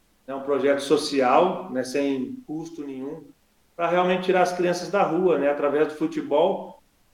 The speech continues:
levar o evangelho pra que eles conheçam, que eles possam ser um homem de Deus, uma, uma mulher de Deus, e também possam ter uma oportunidade no futebol, né, aqueles que realmente tiverem condições, que a gente possa,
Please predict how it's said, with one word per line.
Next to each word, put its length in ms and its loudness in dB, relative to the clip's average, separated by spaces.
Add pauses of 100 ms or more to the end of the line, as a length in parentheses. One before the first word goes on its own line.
(300)
levar 800 0
o 100 4
evangelho 760 4
pra 180 0
que 140 -6
eles 200 -2
conheçam, 440 -2
que 80 -6
eles 120 -10
possam 360 -8
ser 140 -4
um 180 2
homem 260 4
de 120 -4
Deus, 320 2
uma, 480 -6 (340)
uma 140 -2
mulher 320 -6
de 100 -8
Deus, 460 0 (500)
e 120 0
também 800 0
possam 340 6
ter 80 2
uma 100 2
oportunidade 720 2
no 80 0
futebol, 840 -2
né, 200 -6
aqueles 420 2
que 260 2
realmente 420 2
tiverem 320 0
condições, 800 -4 (480)
que 60 -12
a 20 -10
gente 200 -12
possa, 640 -4